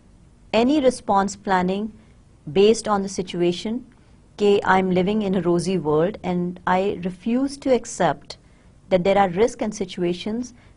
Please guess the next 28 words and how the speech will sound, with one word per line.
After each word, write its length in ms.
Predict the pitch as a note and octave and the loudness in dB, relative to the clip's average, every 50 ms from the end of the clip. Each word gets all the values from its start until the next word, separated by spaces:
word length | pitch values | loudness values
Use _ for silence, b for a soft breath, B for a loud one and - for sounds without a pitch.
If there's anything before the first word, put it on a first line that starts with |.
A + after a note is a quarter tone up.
| b - | b 2
that 240 | E3+ F#3+ F#3+ F#3+ - | 4 4 4 4 2
will 120 | G#3+ G#3+ | 0 0
happen 440 | G3+ F3 F3+ F3 F3 F3 - A#3+ B3 | 2 4 4 2 4 2 0 0 0
that 180 | A3 G3+ F3+ - | 0 0 -2 -2
can 160 | - F3+ F3 | -2 -2 0
negatively 540 | E3+ E3+ D#3+ E3+ F3+ F3+ F#3 E3 D#3 E3+ F3+ F3 | 0 0 -2 -4 -4 -4 -6 -6 -4 -2 -2 -2
affect 300 | E3+ F3 E3+ D#3+ E3 - | -2 -2 -4 -6 -4 -4
my 120 | E3 D3 | -6 -6
project. 480 | D3+ - - D#3 D3 C#3+ - C3+ - - b b b b b b | -6 -6 -6 -6 -6 -6 -8 -10 -12 -12 b b b b b b
और 60 | - G#3+ | 0 2
वो 80 | A#3 | 2
कहते 340 | A#3 - A#3 A#3+ A#3+ - C4 | 2 2 0 0 0 0 0
हैं 160 | C4+ C4+ C4+ | 0 0 -2
कि 200 | C4+ - C4+ C4+ C4+ b b b b b b b b - - - - - - | 0 0 -2 -2 -2 b b b b b b b b -20 -20 -20 -20 -10 -4
most 340 | G#3+ A3 C4+ D4+ E4 D#4+ - | 0 2 4 4 2 2 2
probably 520 | - C4+ B3 A3+ A#3 A3 G#3 A3+ A#3+ A#3 G#3+ | 4 4 6 6 6 4 4 0 0 0 0
नहीं 320 | G3+ G#3 G#3 G#3+ A#3+ B3 | 2 2 2 4 4 4
होगा, 240 | B3 A#3 A3+ A#3+ A#3+ | 4 4 6 6 6
और 160 | A#3+ A#3 A#3+ | 6 6 6
जब 200 | A#3 B3 C#4 - | 4 4 2 4
होगा 300 | - B3 B3 B3+ A#3+ A#3+ | 6 6 6 8 8 6
तो 120 | A#3+ A#3+ | 4 2
देखा 320 | F#3 D#3+ E3 D#3+ - F3+ D#3+ | 0 -2 -2 -2 -2 -4 -4
जाएगा। 440 | D3+ E3 C#3 C3 B2+ - C3+ C#3 D3 - - - - - - _ - - - - - _ - - b b b b b b b b b F#3 | -2 -4 -4 -4 -4 -6 -8 -8 -10 -14 -20 -20 -20 -20 -20 _ -20 -20 -20 -20 -20 _ -20 -20 b b b b b b b b b 2
That 300 | E3+ A3 A3+ A#3 C#4 - | 6 8 8 8 8 6
is 200 | - C#4+ D4 D4 | 2 0 0 2
the 140 | - C#4 A#3 | 2 2 2
reason 500 | F3 G3 G#3 G#3 E3+ D3+ C#3 - F#3 | 2 0 -2 -2 -2 -2 -2 -2 -2